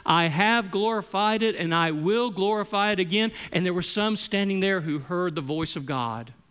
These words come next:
And others said, "Did you hear it thunder?" God is at work. But it takes faith to see. And this is one of my primary arguments with Christian apologists.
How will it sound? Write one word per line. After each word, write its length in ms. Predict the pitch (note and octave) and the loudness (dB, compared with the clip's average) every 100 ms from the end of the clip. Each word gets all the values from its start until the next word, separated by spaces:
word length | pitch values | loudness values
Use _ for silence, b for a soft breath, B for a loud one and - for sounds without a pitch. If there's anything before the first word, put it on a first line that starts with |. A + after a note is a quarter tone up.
| _ _ b b b b b | _ _ b b b b b
And 160 | E3 | 0
others 360 | D#3+ A#3 B3 G3 | 2 0 0 -2
said, 440 | - D#3+ F#3 G#3+ F#3 - _ _ _ _ _ _ - | 0 0 0 -2 -8 -16 _ _ _ _ _ _ -6
"Did 240 | E3+ E3 | -4 -2
you 100 | E3 | -4
hear 360 | D3 F3 F#3+ G3 | -4 -2 0 0
it 120 | G3 - _ | -2 -8 _
thunder?" 880 | - - F#3 G#3 A3 D3 C3+ A#2+ A#2+ - _ _ _ _ _ _ _ _ _ _ _ _ - | -12 -4 -2 -2 -2 -4 -4 -4 -8 -14 _ _ _ _ _ _ _ _ _ _ _ _ 0
God 260 | E3 A3+ | 2 4
is 140 | A3+ F3 | 2 0
at 80 | D#3 | 0
work. 600 | D3 B3+ B3+ A#3 - - _ _ _ _ _ _ _ _ - | 2 2 2 -2 -8 -20 _ _ _ _ _ _ _ _ 0
But 120 | A3+ | 0
it 100 | - | 2
takes 280 | A3+ A3+ - | 0 -2 -4
faith 540 | - A#3+ B3+ G#3+ - | -2 0 0 -2 -6
to 120 | - | -4
see. 340 | G3 - C4+ G#3 B B | 0 2 2 0 B B
And 180 | - A#3 | 0 2
this 160 | D#4 - | 2 0
is 100 | C4 | 0
one 180 | C4+ B3 | 0 2
of 60 | |
my 180 | A3+ G#3+ | 2 2
primary 640 | G#3+ - B3+ C4+ A#3 G3+ G3+ | -2 -2 0 2 2 2 2
arguments 560 | G3 A3+ F3 F3 F#3 | 0 0 -2 -2 -2
with 400 | G3 G3+ G3 - | 0 0 0 -6
Christian 520 | - B3 A#3+ - G#3 | -6 -2 -2 -2 -2
apologists. 720 | F#3+ - A3+ A3 F#3 D#3 E3+ | -2 -2 0 0 -2 -2 -6